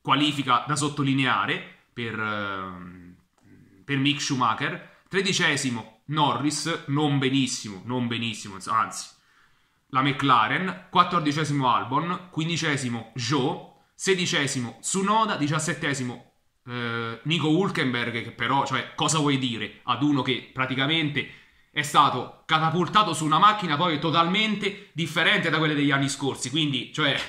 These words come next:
immagino cosa stia passando Nico Hülkenberg, e quindi veramente tutto il mio appoggio.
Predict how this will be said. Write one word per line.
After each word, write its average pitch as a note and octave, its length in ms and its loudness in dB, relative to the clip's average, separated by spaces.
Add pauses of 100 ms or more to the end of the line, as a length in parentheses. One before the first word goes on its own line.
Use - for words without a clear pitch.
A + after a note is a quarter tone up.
(220)
immagino D3 800 2
cosa F3 260 2
stia D3 460 0 (380)
passando C3 920 0
Nico C3 240 -2
Hülkenberg, A#2 520 -6
e A2+ 80 -6
quindi B2+ 540 -2 (160)
veramente A#2+ 720 -4
tutto F3+ 280 -2
il D3 80 2
mio C#3 160 4
appoggio. B2 720 -4